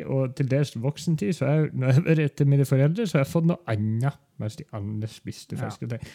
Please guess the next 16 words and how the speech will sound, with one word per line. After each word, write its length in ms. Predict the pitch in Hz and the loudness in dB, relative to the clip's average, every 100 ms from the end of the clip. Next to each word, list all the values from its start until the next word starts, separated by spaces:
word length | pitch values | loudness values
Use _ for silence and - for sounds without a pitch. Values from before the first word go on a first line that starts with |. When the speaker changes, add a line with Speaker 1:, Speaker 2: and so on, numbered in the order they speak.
| - | 0
Speaker 1:
For 100 | 220 | 2
eksempel 640 | 214 220 226 - 135 - | 4 2 2 0 0 2
de 140 | 147 147 | 4 6
der 140 | 143 | 6
fiskekakene 760 | - 160 - 165 170 - 95 101 | 4 -2 0 0 -2 -2 -8 -2
<laughs> 40 | 123 | -2
du, 80 | 214 160 - 143 | 0 -4 -4 -2
du 160 | 165 143 | 0 0
nevnte 320 | 113 123 107 | 0 -4 -6
i 40 | |
stad. 240 | - 104 - | -10 -10 -12
Speaker 2:
<laughs> 640 | - 151 170 120 - 180 175 | 4 6 6 4 2 4 4
Speaker 1:
Eh, 880 | 175 135 127 123 120 117 - 117 | 4 2 4 2 2 0 -2 -2
Speaker 2:
Eh, 960 | 160 170 175 170 170 170 165 160 160 - | 2 2 4 2 2 2 2 2 0 -4
tempura, 580 | - 190 160 190 226 117 | 2 2 4 4 4 0
da? 160 | 113 | -2